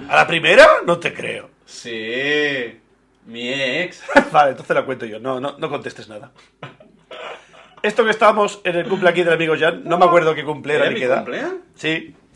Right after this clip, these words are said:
Speaker 1: Y estábamos detrás de, del Maginai, en la esquinilla aquella, que ahora es un sitio peruano, creo que es.
Speaker 2: No me acuerdo.
Speaker 1: Me acuerdo yo.
Speaker 2: No me es así larga, éramos varios.
Speaker 1: Éramos un puñado, éramos como diez, doce.
Speaker 2: Eh.
Speaker 1: Y estábamos allí. Y tu ex tenía un carácter simpático.
Speaker 2: Bueno,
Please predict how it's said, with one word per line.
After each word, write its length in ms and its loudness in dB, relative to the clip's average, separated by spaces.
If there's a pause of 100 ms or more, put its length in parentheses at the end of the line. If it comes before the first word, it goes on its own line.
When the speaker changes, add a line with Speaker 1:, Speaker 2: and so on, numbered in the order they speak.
(560)
Speaker 1:
Y 140 -12
estábamos 520 -2
detrás 300 -6
de, 280 -2
del 160 -8
Maginai, 420 -6
en 60 -8
la 60 -8
esquinilla 340 -10
aquella, 300 -8
que 120 -14
ahora 140 -10
es 100 -18
un 320 -20
sitio 240 -20
peruano, 340 -18
creo 140 -20
que 80 -20
es. 180 -20
Speaker 2:
No 180 -12
me 100 -18
acuerdo. 420 -20 (340)
Speaker 1:
Me 60 -14
acuerdo 240 -10
yo. 100 -16
Speaker 2:
No 80 -12
me 80 -16
es 100 -18
así 200 -18
larga, 340 -14
éramos 260 -18
varios. 560 -20
Speaker 1:
Éramos 280 -14
un 100 -16
puñado, 220 -18
éramos 200 -18
como 200 -20
diez, 140 -20
doce. 260 -20 (240)
Speaker 2:
Eh. 200 -18 (460)
Speaker 1:
Y 120 0
estábamos 440 2
allí. 260 -8 (460)
Y 260 0
tu 140 -2
ex 100 -4
tenía 180 -2
un 60 -2
carácter 340 2
simpático. 540 0 (320)
Speaker 2:
Bueno, 640 -4